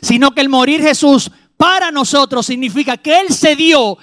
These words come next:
para entonces nosotros poder estar con Él y Él estar con nosotros.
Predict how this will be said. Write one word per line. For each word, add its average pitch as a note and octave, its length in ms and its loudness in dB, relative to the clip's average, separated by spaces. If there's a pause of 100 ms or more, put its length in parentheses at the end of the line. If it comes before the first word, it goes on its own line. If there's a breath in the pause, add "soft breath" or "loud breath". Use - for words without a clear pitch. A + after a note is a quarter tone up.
(160 soft breath)
para C#4 220 -2
entonces D4 640 -2
nosotros C4+ 580 -2
poder B3 320 -4
estar C4 340 -4
con B3+ 200 -4
Él A#3 280 -6 (240 soft breath)
y A#3+ 200 -2
Él C#4+ 420 0 (160)
estar A3+ 720 0 (180)
con G#3+ 240 0
nosotros. F3 880 -6